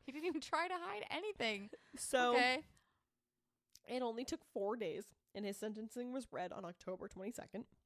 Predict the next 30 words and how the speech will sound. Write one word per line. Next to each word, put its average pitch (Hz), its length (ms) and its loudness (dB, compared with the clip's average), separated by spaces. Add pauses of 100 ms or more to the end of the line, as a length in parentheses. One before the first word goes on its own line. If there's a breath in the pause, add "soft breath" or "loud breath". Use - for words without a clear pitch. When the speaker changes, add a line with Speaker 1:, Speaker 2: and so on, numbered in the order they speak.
(120)
Speaker 1:
Nice. - 420 -14 (680 loud breath)
Speaker 2:
<sighs> - 60 -6 (1500 loud breath)
This 262 220 4
is, 294 240 2
I 185 100 2
don't 185 140 2
like - 160 -8
this. - 200 -14 (160)
So, 202 280 4 (400 soft breath)
many 285 160 4
in 415 140 4
court - 300 2
said 190 320 0
that 214 120 -4
he 226 280 -4
actually 269 380 -4
appeared 175 480 -2
remorseful. - 560 -10 (960 soft breath)
They 220 140 6
Speaker 1:
Fuck 196 180 8
Speaker 2:
said 220 300 8
Speaker 1:
that. 175 460 2 (340)
Speaker 2:
at 226 180 6
this 254 160 4
time 320 220 4
he 269 160 0
was 233 140 -6
forty-seven 190 560 -2
years 175 200 -4
old. - 180 -8